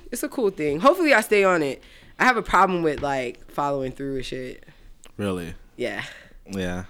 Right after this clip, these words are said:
Speaker 1: Like,
Speaker 2: I don't
Speaker 1: I'll
Speaker 2: know.
Speaker 1: start
Speaker 2: I, I have to encourage you almost
Speaker 1: <laughs>
Speaker 2: every week. Like, "Yo, just push, push the show out."
Speaker 1: Yo, it's, like, simple stuff I have a hard time following through. So, all right.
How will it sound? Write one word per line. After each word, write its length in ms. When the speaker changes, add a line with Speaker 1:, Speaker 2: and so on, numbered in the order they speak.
Speaker 1:
Like, 160
Speaker 2:
I 40
don't 100
Speaker 1:
I'll 140
Speaker 2:
know. 60
Speaker 1:
start 140
Speaker 2:
I, 80
I 40
have 260
to 80
encourage 420
you 80
almost 280
Speaker 1:
<laughs> 0
Speaker 2:
every 180
week. 180
Like, 160
"Yo, 140
just 220
push, 160
push 140
the 60
show 320
out." 200
Speaker 1:
Yo, 760
it's, 160
like, 180
simple 400
stuff 300
I 100
have 180
a 40
hard 180
time 160
following 300
through. 220
So, 280
all 80
right. 340